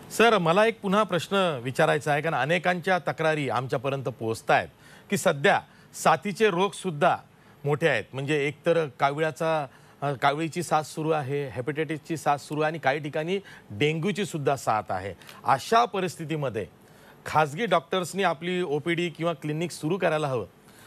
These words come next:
तर ते फारसं दिसत नाही आणि सरकारने तर आता कायद्याचा बडगा उगारलेला आहे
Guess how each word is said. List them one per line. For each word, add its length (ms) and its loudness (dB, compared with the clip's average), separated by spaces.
तर 60 6
ते 160 6
फारसं 420 -2
दिसत 200 -2
नाही 120 0
आणि 120 -2
सरकारने 460 0
तर 120 2
आता 160 0
कायद्याचा 380 0
बडगा 260 0
उगारलेला 540 0
आहे 260 -4